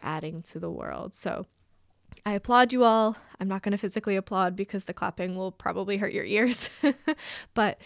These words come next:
pat on the back, applaud to you for everything you're doing, and keep up the good work.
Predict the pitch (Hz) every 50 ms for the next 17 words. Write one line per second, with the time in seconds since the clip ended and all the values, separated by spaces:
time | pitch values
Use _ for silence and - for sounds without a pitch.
0 | - - - _ - - _ - - _ _ - - 233 226 226 226 233 233 233
1 | 226 214 196 196 190 185 - - - - 202 - - 208 196 196 190 - - -
2 | 208 196 196 185 175 175 175 - - - - 185 160 160 - - - 190 180 190
3 | 196 - 196 196 190 190 185 180 180 175 - 190 180 175 185 180 170 170 - -
4 | 185 185 190 190 190 202 - _ - - 214 196 _ - - - 160 - _ -
5 | - _ _ _ - 190 190 185 - - 175 175 180 - _ _ - 196 175 160
6 | 160 156 165 _ - - _